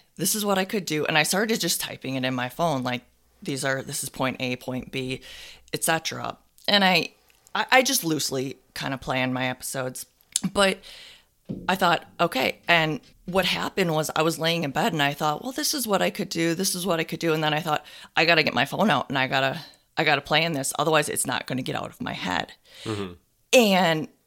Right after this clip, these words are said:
Speaker 1: and I think what it was, I don't know if I'm partially hypomanic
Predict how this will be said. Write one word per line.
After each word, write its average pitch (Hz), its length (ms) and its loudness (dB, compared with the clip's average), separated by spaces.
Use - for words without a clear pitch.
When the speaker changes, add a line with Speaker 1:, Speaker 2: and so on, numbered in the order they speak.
Speaker 1:
and 208 100 4
I 196 80 4
think 247 320 2
what 208 160 4
it - 180 0
was, 254 220 0
I 165 140 0
don't 247 240 0
know 202 680 0
if 180 520 -2
I'm 156 180 -6
partially 147 440 -6
hypomanic 170 880 0